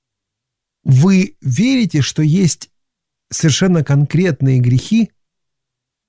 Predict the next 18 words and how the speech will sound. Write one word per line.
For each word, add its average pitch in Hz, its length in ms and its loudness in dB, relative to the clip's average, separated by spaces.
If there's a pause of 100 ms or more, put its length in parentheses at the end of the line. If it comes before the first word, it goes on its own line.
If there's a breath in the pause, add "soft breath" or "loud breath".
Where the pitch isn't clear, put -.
(580)
от 147 160 -2
которых 170 360 0
вы 165 260 2
без 160 420 0
Христа 143 580 -2
не 127 160 2
можете 123 480 0
избавиться? 101 680 -4 (1300)
И 180 160 2
без 117 300 0
Его 107 180 0
смерти 156 560 -2 (1000)
и - 60 -4
воскресения 120 720 0
вы 120 120 0
не 135 80 2
можете 120 380 -2
избавиться 104 640 -4